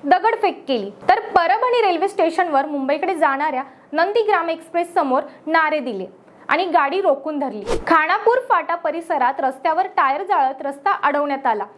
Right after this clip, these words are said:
दरम्यान, आज परभणीत कडकडीत बंद पाळण्यात आलाय.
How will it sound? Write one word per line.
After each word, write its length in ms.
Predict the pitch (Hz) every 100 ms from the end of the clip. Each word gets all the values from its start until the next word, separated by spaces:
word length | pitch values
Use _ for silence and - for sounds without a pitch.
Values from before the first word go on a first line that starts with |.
| _ _ - -
दरम्यान, 340 | 294 320 359
आज 160 | 277 302 -
परभणीत 500 | 285 294 392 349 320 - - -
कडकडीत 480 | 349 392 453 453 330
बंद 240 | 349 403
पाळण्यात 460 | 466 370 269 262 262
आलाय. 280 | 202 185